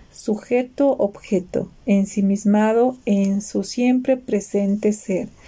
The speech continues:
sin percibir el paso del tiempo porque su estado es constante, sin fluctuaciones,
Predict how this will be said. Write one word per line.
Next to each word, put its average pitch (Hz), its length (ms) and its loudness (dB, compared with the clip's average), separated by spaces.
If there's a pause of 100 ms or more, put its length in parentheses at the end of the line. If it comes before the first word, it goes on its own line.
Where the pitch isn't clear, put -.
(240)
sin 269 360 -2
percibir 254 540 0
el 226 160 -2
paso 202 420 0
del 196 180 0
tiempo 226 420 0
porque 247 320 0
su 208 180 -2
estado 185 500 2
es 180 160 0
constante, 190 800 -2 (340)
sin 254 320 0
fluctuaciones, 220 920 -2